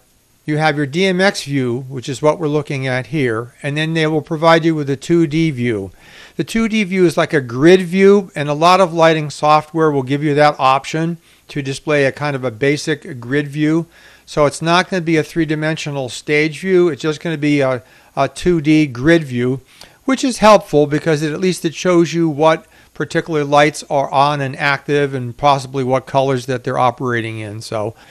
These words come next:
so let's take a look at that. If I click on two D view, nothing comes up. Now, when this first comes up, it's gonna start in the size five by five meters.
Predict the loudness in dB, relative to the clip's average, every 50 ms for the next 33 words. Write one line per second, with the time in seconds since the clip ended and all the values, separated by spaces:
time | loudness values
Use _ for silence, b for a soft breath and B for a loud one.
0 | B B B 0 2 2 2 2 2 2 2 2 2 4 4 4 2 0 -4 -4
1 | -4 -4 -4 -4 -6 -2 -2 -2 0 0 0 0 -2 -2 -4 -4 -4 -2 -2 -2
2 | -2 -2 0 0 0 0 -2 -4 -6 _ _ _ _ _ _ _ _ _ _ _
3 | _ -18 -10 -6 -4 0 2 2 2 2 0 0 0 -2 -2 -4 -2 0 2 2
4 | 2 2 -2 B B B B B B B B B 2 4 6 6 6 4 0 -2
5 | -4 -2 0 -2 -2 -2 -2 2 4 4 4 4 0 -4 -4 -4 -4 -2 4 6
6 | 6 6 6 4 0 -8 -6 -4 -2 -2 -2 -2 -4 -2 0 4 4 6 4 4
7 | 0 -6 _ _ -4 -2 -2 -2 -4 -6 -8 b b b _ _ -2 0 0 0
8 | -2 -6 -10 _ -12 -6 0 4 6 6 8 8 6 4 2 -2 -8 -16 -20 -20
9 | -2 2 4 6 6 6 6 4 2 2 0 0 0 0 0 -2 -2 -2 0 2
10 | 2 2 2 0 -2 -2 -2 -2 -2 -2 -6 -10 -12 -18